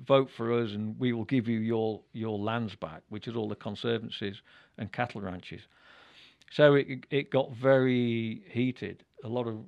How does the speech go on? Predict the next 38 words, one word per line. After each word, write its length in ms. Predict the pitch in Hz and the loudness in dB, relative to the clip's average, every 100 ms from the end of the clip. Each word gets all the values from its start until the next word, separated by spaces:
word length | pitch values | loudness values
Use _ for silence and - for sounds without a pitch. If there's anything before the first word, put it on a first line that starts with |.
| - | -10
a 40 | 123 | -4
lot 160 | 127 | -2
of 80 | 117 | -2
people 300 | 120 110 117 | -2 -4 -6
being 240 | 117 110 | -4 -6
shot, 320 | 107 - 107 - _ - | -4 -4 -4 -6 _ -6
a 40 | |
lot 100 | 113 | -6
of 80 | 104 | -4
people 260 | 113 107 110 | -6 -6 -6
being 200 | 104 101 | -6 -4
killed 340 | - 104 101 _ _ _ _ _ _ _ _ _ - | -4 -4 -6 _ _ _ _ _ _ _ _ _ -10
at 160 | 123 104 | -6 -6
that 180 | 113 - | -8 -6
time. 220 | 95 95 - - | -4 -4 -8 -8
So 140 | - 147 | 10 12
I 100 | 170 | 12
w-, 200 | 165 160 | 10 4
I 180 | 139 160 | 4 6
was 180 | 147 | 4
going 260 | - 147 139 | 6 6 6
out 140 | 131 | 2
with 100 | 120 | 0
the 100 | 113 | -2
Rangers, 580 | 113 120 131 113 95 98 | 2 2 2 -2 -6 -6
and 140 | 110 113 | -6 -2
we 120 | 120 | -4
were 120 | 110 | -4
staking 500 | - 127 120 123 120 | -2 0 0 0 -4
out 140 | 110 107 | -4 -2
areas 460 | 117 113 110 104 | 0 0 -2 -4
where 140 | 117 107 | -2 -2
they 100 | 104 | -2
were 140 | 104 | -4
pushing 400 | - 131 - 110 | -4 -4 -4 -6
the 80 | 98 | -8
cattle 420 | - 120 - 92 | -6 -6 -6 -14
in, 160 | 82 | -14